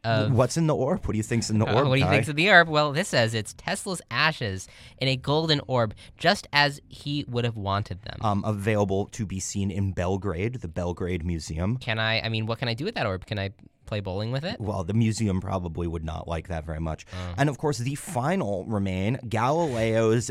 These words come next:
Speaker 2: middle finger
Speaker 1: Yeah.
Speaker 2: from the Museo di Storia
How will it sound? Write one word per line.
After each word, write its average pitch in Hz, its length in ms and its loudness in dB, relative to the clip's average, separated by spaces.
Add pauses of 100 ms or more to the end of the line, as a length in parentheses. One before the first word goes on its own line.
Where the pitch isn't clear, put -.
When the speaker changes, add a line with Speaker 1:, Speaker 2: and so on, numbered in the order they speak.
Speaker 2:
middle 113 560 4
finger 90 640 -2
Speaker 1:
Yeah. 107 180 2
Speaker 2:
from 107 140 4
the 104 60 2
Museo 127 680 4
di 110 160 -4
Storia 131 880 2